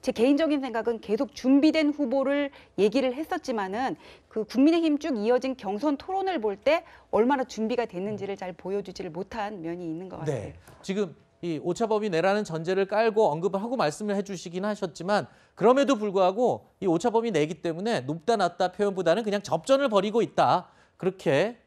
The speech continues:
Speaker 2: 예, 언급을 하는 것으로 제가 수정을 하도록 하겠습니다. 뭐, 워낙 이 여론조사 종류도 많고 또 이 차이가 매일 바뀌는 정도의 접전이기 때문에요.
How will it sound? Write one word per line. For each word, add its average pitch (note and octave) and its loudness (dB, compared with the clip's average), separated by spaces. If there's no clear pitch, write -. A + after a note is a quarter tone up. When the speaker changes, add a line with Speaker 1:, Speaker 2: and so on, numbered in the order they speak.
Speaker 2:
예, C#3 -4
언급을 D#3+ -2
하는 G3+ -4
것으로 E3+ -2
제가 D3+ 0
수정을 F3+ -6
하도록 E3 -8
하겠습니다. A#2 -10
뭐, B3+ 2
워낙 A3 6
이 G#3 -2
여론조사 G#3 0
종류도 F3+ -6
많고 C#3 -2
또 A3 -4
이 G3+ -10
차이가 G3+ 0
매일 B3 0
바뀌는 A#3 -4
정도의 E3+ -6
접전이기 D3+ -8
때문에요. C3+ -10